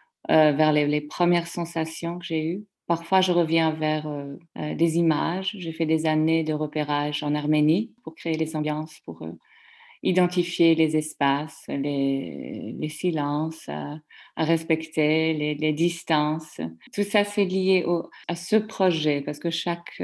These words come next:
chaque film exige autre chose, parce que chaque projet a un peu une logique interne unique. Euh, donc,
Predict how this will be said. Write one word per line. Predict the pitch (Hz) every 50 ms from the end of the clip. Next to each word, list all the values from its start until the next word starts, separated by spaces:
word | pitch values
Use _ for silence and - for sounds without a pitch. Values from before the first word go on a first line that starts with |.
| 170
chaque | 165 - - 165 160 -
film | - - - 190 185 175 170
exige | 160 160 160 160 160 165 170 156 165
autre | 160 160 160
chose, | - - 143 135 131 143 - - _ -
parce | - - -
que | - -
chaque | 156 - 156 151 151 156
projet | - - - 156 147 143 147 147 147 147
a | 143
un | 139 143 143
peu | 139 - - 147
une | 143 139 139 135 135 - - _ - - - - - - - - _ _ _
logique | 151 156 160 156 139 143 156 160 160 -
interne | 143 139 139 139 - 147 147 147 147 147 147 143 139 135 131 -
unique. | - 156 156 156 147 143 - - - - - - - _ _ _ _ _ _ _ -
Euh, | - - 80 69 - - 58 -
donc, | 113 - 156 156 156 151 151 - -